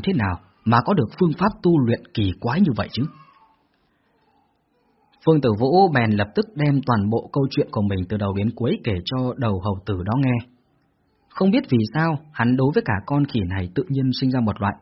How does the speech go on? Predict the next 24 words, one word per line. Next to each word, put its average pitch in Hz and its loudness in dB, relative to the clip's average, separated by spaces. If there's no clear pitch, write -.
cảm 90 -4
giác 165 -4
thân 123 2
thiết 160 -2
vô 120 0
danh. 113 -4
Có 135 0
một 170 4
loại 110 2
xúc - -4
động 113 0
rất 185 -2
muốn 147 0
kể 104 0
khổ 92 -2
với 123 0
nó. 123 -2
Nếu 117 4
đổi 139 4
lại 110 -2
là 110 0
lúc 131 -2
bình 110 0
thường, 92 -4